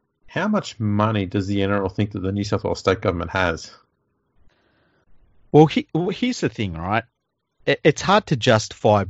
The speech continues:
Speaker 2: building a new stadium right now. But I think the idea is that you wait a couple of years and then you start pushing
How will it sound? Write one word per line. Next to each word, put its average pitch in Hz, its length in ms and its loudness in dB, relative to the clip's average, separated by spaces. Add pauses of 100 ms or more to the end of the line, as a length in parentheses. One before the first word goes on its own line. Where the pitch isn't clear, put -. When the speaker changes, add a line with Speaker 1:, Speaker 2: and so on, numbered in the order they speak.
(520)
Speaker 2:
building 110 340 0
a 104 40 -4
new 104 200 -6
stadium 92 480 -4
right 92 240 -8
now. 92 400 -12 (840)
But 127 120 4
I 123 80 4
think 175 300 -6
the 160 160 -4
idea 110 480 -2
is 98 160 -6
that 107 160 -4
you 110 100 -6
wait 98 240 0
a 101 60 -10
couple 101 360 -4
of 95 60 -4
years 92 560 -8 (540)
and 110 220 -4
then 107 260 2
you 98 80 -4
start 92 440 0 (520)
pushing 92 580 -4